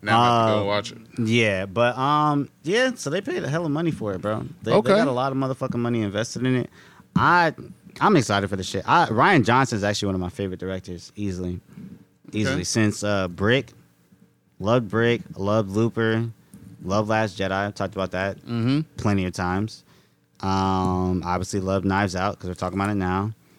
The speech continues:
Speaker 2: Loved, uh, the episode of Breaking Bad he did. The,
Speaker 1: Mm.
Speaker 2: I think he did a couple
Speaker 1: <laughs>
Speaker 2: episodes of it, but he did Ozymandias, which was like
Speaker 1: Which is a fucking episode of television.
Speaker 2: Woo!
Speaker 1: Ozymandias.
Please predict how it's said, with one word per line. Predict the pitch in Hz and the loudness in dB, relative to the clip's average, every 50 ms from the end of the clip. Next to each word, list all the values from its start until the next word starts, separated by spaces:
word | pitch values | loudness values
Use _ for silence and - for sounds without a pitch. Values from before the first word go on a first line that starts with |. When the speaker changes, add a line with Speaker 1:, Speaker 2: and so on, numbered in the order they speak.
| _ _ _ _ _ _ _ _ _ _ - | _ _ _ _ _ _ _ _ _ _ -6
Speaker 2:
Loved, | 110 107 107 113 123 139 147 135 - | 0 2 4 6 6 6 4 4 2
uh, | 156 147 143 143 143 143 139 139 143 139 135 107 | 2 4 4 6 6 6 6 4 4 4 2 2
the | 127 | 2
episode | 127 127 110 - 147 131 | 2 2 2 4 2 4
of | 110 | 4
Breaking | 95 123 123 120 123 104 | 4 4 4 4 2 0
Bad | 85 98 104 110 113 120 127 135 127 | 2 2 2 2 4 4 2 2 2
he | 135 139 139 | 2 2 2
did. | 123 147 151 156 139 | 2 4 2 2 4
The, | 113 | 4
Speaker 1:
Mm. | 143 156 160 165 160 | 2 4 4 4 4
Speaker 2:
I | 110 | 4
think | 107 147 147 135 | 6 6 6 6
he | 123 113 | 6 4
did | 107 160 | 4 4
a | |
couple | 131 123 143 - 135 | 4 4 4 4 2
Speaker 1:
<laughs> | 117 | 2
Speaker 2:
episodes | - - 117 110 98 101 | 2 0 0 0 2 2
of | 101 101 | 2 2
it, | 104 92 | 2 2
but | 107 104 | 2 2
he | 113 117 | 4 4
did | 123 117 98 | 4 4 4
Ozymandias, | 98 104 110 113 113 117 110 104 98 90 98 104 113 113 110 98 87 | 4 2 2 4 4 4 4 4 4 2 2 2 2 2 2 0 -2
which | 95 92 - | -6 -6 -6
was | 92 90 92 | -6 -4 -2
like | 95 92 90 90 | -2 -2 -2 -2
Speaker 1:
Which | 120 110 110 127 131 123 - - - | 0 4 6 6 6 6 4 2 2
is | 117 113 107 101 101 107 | 4 4 4 4 4 4
a | 104 101 | 4 4
fucking | - - - 139 135 131 127 - 135 127 123 117 - - - | 2 2 4 4 4 4 4 2 2 2 2 0 -2 0 4
episode | 127 123 120 117 131 110 - - 123 117 113 110 | 4 4 6 6 4 2 2 4 4 4 4 4
of | 107 104 - | 2 0 0
television. | - 127 123 - - 480 494 494 494 494 494 | 4 6 6 8 8 6 6 6 8 8 8
Speaker 2:
Woo! | 494 494 494 494 494 494 494 494 494 494 480 480 440 381 - - - - - - - _ _ _ _ - | 8 8 8 8 8 8 8 8 8 8 8 8 6 4 2 -2 -12 -16 -18 -20 -20 _ _ _ _ -4
Speaker 1:
Ozymandias. | - 131 143 135 123 113 101 104 110 107 98 92 90 87 87 - - - - | 0 2 2 4 4 4 6 6 4 4 4 2 0 -2 -4 -6 -8 -12 -14